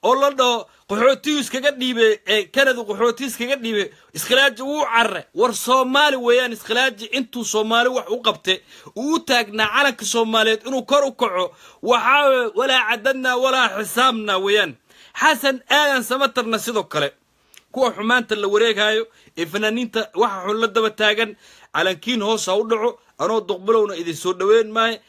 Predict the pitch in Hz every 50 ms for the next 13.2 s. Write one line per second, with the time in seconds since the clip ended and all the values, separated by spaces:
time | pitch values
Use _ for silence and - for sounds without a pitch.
0 | _ _ _ - 139 190 233 233 214 190 190 190 208 220 - - 233 233 208 220
1 | 214 190 147 196 220 226 233 214 - _ _ _ _ _ - 160 202 226 247 247
2 | 233 - 220 196 - - - 190 208 226 240 226 190 208 196 190 151 131 160 190
3 | 240 240 208 190 185 185 185 196 233 240 208 208 233 233 226 233 240 240 - _
4 | _ _ _ - 165 196 220 247 254 233 190 202 208 - - - 202 202 196 202
5 | 202 202 196 202 220 233 226 240 240 240 240 233 - - - _ _ - 165 196
6 | 240 240 240 240 240 240 233 226 233 233 233 233 247 240 - _ _ _ - 196
7 | 233 240 233 233 214 196 240 285 294 285 269 262 240 233 254 277 285 277 226 247
8 | 254 240 226 214 254 294 277 247 262 226 254 220 202 233 277 277 214 185 143 120
9 | _ _ _ _ _ _ _ _ _ _ _ _ _ _ _ _ _ _ _ _
10 | _ _ _ _ _ 165 196 226 240 247 240 214 262 320 320 302 294 277 262 233
11 | - - 254 269 277 294 302 285 240 247 262 285 320 311 302 294 285 285 277 269
12 | 262 254 247 240 247 233 226 269 294 277 277 247 262 233 220 262 262 226 269 269
13 | 247 - -